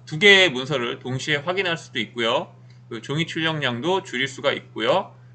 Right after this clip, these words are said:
뭐 이런 이유로, 어, 어, 선생님들께 이 모니터를 나눠드리고 있습니다. 뭐 사용 예로 보면 선생님, 음, 노트북에서는 엑셀 보시고요.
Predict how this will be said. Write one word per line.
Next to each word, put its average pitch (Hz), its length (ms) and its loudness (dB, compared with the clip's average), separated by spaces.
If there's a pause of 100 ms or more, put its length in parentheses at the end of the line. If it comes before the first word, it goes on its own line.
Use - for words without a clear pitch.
(120)
뭐 104 120 -8
이런 139 280 0
이유로, 131 400 0 (220)
어, 101 440 -12 (480)
어, 107 220 -18
선생님들께 160 720 2
이 113 80 -2
모니터를 120 520 -4
나눠드리고 113 440 -2
있습니다. 104 540 -6 (1080)
뭐 - 120 -14
사용 214 400 4
예로 151 260 4
보면 127 640 0
선생님, 151 600 -4 (120)
음, 113 240 -10
노트북에서는 165 640 0
엑셀 156 260 0
보시고요. 120 640 -6